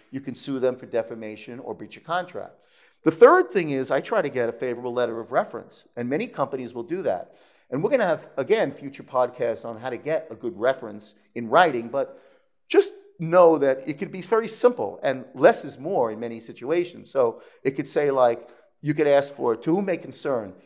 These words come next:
Kayla worked here from blank to blank, uh, as a blank. Uh, Kayla performed her services competently, and we wish her well in her endeavors." If you get that piece of paper signed by the company president or some higher ranking person on company letterhead,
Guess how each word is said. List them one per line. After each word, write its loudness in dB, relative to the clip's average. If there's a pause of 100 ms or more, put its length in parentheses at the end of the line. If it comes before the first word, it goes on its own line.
(180)
Kayla 4
worked -2
here -4
from -10
blank -6
to -12
blank, -10 (540)
uh, 4
as 2
a 0
blank. -6 (580)
Uh, 4
Kayla 0
performed -6
her -6
services -8
competently, -4
and -8
we -4
wish -6
her -4
well -2
in -12
her -10
endeavors." -10 (340)
If -6
you -4
get 0
that 0
piece -6
of -10
paper -6
signed -8
by -4
the -10
company -12
president -6 (280)
or 0
some -4
higher 0
ranking -8
person -2
on -6
company -6
letterhead, -2